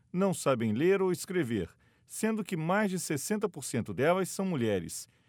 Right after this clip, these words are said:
Cerca de duzentos e cinquenta milhões de crianças que frequentam escolas primárias não têm compreensão das habilidades básicas de alfabetização. Além disso, cento e vinte e quatro milhões de crianças e adolescentes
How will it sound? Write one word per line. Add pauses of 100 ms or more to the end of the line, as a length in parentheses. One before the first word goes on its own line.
(160)
Cerca
de
duzentos
e
cinquenta
milhões
de
crianças (280)
que
frequentam
escolas
primárias (320)
não
têm
compreensão
das
habilidades
básicas
de
alfabetização. (440)
Além
disso, (360)
cento
e
vinte
e
quatro
milhões
de
crianças
e
adolescentes